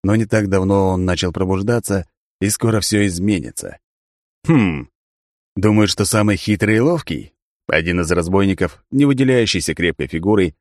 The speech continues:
сумел ловко забраться на фургон и сейчас тихо полз по металлическим дугам, пытаясь высмотреть, куда я спрятался. В руках у него было копьё, которым он намеревался проткнуть меня.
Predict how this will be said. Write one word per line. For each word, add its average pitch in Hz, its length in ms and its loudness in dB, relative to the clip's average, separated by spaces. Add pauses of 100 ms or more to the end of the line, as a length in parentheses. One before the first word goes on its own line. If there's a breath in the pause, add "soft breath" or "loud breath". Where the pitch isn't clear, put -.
(300)
сумел 135 360 2
ловко 120 320 -2
забраться 98 440 -2
на 95 100 0
фургон 104 560 -2 (320)
и 76 80 -4
сейчас 82 420 -2
тихо 101 320 0
полз 90 320 0
по 71 120 -8
металлическим 87 640 -2
дугам, 92 360 -2 (280)
пытаясь 95 420 0
высмотреть, 80 580 -2
куда 101 220 0
я 85 140 2
спрятался. - 680 -4 (640)
В 85 80 -2
руках 113 380 0
у - 20 2
него 113 220 4
было 104 260 2
копьё, 110 640 0
которым 85 380 -2
он 82 160 0
намеревался 85 480 0
проткнуть 92 560 -2
меня. 52 280 -8